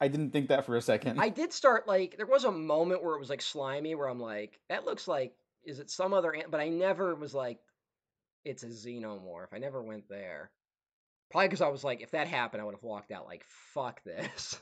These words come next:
Speaker 2: <laughs>
Speaker 1: <laughs> Then I'd hate the
Speaker 2: Yeah,
Speaker 1: movie.
Speaker 2: then I'd be, like, have strong opinions about it. Now I'm just kinda like, "Eh."
Speaker 1: Yeah.
Speaker 2: Like, it's kinda, it honestly reminds me of Monster Squad a lot,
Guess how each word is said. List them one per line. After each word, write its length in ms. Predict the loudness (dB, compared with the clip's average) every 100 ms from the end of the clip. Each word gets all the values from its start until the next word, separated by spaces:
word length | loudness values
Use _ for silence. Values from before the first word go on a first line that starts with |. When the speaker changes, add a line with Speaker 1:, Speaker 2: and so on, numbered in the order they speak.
| -6
Speaker 2:
<laughs> 20 | -8 -8 _
Speaker 1:
<laughs> 1700 | 0 8 8 8 4 2 4 0 2 0 0 0 -8 -8 -14 -10 -6
Then 340 | 6 10 10 10
I'd 120 | 8
hate 200 | 6 2
the 60 |
Speaker 2:
Yeah, 60 | 0
Speaker 1:
movie. 160 | 2 2
Speaker 2:
then 240 | 2 2
I'd 180 | 0 -2
be, 260 | -6 -8 -12 _ _
like, 160 | -8 -4
have 180 | -4 -6
strong 280 | -6 -6 -6
opinions 400 | -8 -8 -8 -10
about 220 | -10 -12
it. 60 | -8
Now 200 | -6 -4
I'm 80 | -4
just 120 | -8
kinda 200 | -10 -10
like, 360 | -10 -8 -10 -12 _ _
"Eh." 60 | -4 0 -2 -4 _ _ _ _ _ _ _ _ _ _ _ _ _ _
Speaker 1:
Yeah. 200 | -6 -2
Speaker 2:
Like, 340 | 0 0 -2 -4
it's 220 | -10 -10
kinda, 420 | -6 0 0 0 -2
it 100 | 2
honestly 340 | 4 4 2
reminds 280 | 0 2 2
me 60 | 2
of 40 |
Monster 380 | 0 2 0 -4
Squad 320 | -8 -2 -2 -2
a 40 |
lot, 380 | -4 -2 -2